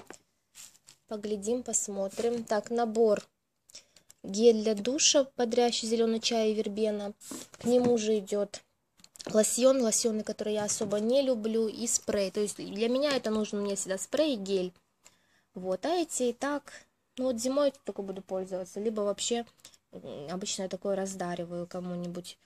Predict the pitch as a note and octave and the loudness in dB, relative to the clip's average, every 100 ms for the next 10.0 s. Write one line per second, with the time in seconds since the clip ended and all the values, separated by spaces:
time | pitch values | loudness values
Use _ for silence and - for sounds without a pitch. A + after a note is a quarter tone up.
0 | - - - C#4+ B3 B3 A#3+ A#3+ F4 - | -20 0 8 10 10 6 6 6 4 2
1 | D4+ A#3+ A3+ - _ - - - - - | 2 2 0 -6 _ 0 0 -2 -10 -8
2 | - - - _ _ _ _ - - _ | -2 -2 -4 _ _ _ _ -8 -8 _
3 | _ - - _ _ _ - _ - - | _ -18 -18 _ _ _ -20 _ -20 -20
4 | - - - - A3+ A3 G#3 G3 F#3+ F#3+ | 0 2 2 -4 -6 -6 -6 -4 -4 -4
5 | A3+ A#3+ A#3 A3+ A3+ A3+ _ _ _ _ | -4 -4 -4 -4 -4 -6 _ _ _ _
6 | _ _ _ _ _ _ _ _ _ _ | _ _ _ _ _ _ _ _ _ _
7 | _ _ - _ _ _ _ _ _ _ | _ _ -20 _ _ _ _ _ _ _
8 | _ - - - - - _ - A3 G#3 | _ -6 2 0 0 -16 _ -4 -2 0
9 | G3 G3+ G#3 G#3 G3 G#3 F#3+ F#3+ - | -2 -2 -2 -2 -2 -2 -2 -4 -8